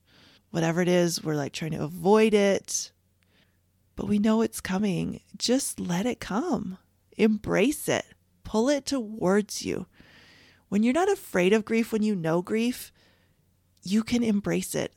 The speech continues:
The reason I think a lot of people don't want to embrace it and they want to push it away, number one is we judge our grief. We think we should be over it. We think this thing shouldn't be bringing up a grief wave. We think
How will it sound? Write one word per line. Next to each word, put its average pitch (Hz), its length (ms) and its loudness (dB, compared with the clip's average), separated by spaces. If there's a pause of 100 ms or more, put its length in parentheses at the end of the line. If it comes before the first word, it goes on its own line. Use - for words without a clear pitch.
The 190 100 -2
reason 262 840 2
I 220 120 2
think 214 220 -2
a 208 60 0
lot 185 240 4
of 208 80 4
people 226 220 2
don't 226 360 6
want 214 180 4
to - 80 0
embrace 175 420 -2
it 190 120 0
and 190 120 0
they 175 80 -2
want 160 160 -4
to 170 60 -4
push 175 240 -6
it 175 60 -6
away, 165 340 0 (480)
number 220 220 4
one 214 180 6
is 220 140 0
we 262 100 0
judge 190 360 0
our 190 100 2
grief. 185 600 0 (1080)
We 214 540 6
think 190 600 2
we 175 100 0
should 170 180 -4
be - 180 -4
over 214 260 4
it. 302 540 8
We 180 300 -4
think 170 520 -4
this - 400 -2
thing 196 280 2
shouldn't 190 340 -4
be 165 140 -2
bringing 160 340 -4
up 262 180 2
a 294 60 0
grief 269 340 -2
wave. 247 460 4
We 175 340 -2
think - 600 -6